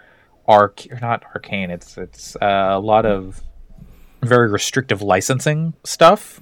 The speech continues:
and so content creators are like, "This sucks. This is not good for us." And so there's getting, they're getting a lot of pushback from the community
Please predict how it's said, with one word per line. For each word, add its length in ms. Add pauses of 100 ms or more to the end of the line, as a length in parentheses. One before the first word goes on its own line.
(140)
and 200
so 300
content 480
creators 400
are 100
like, 280
"This 260
sucks. 680
This 240
is 100
not 320
good 220
for 240
us." 380 (440)
And 240
so 220
there's 180
getting, 220
they're 100
getting 220
a 40
lot 140
of 100
pushback 440
from 380 (100)
the 60
community 680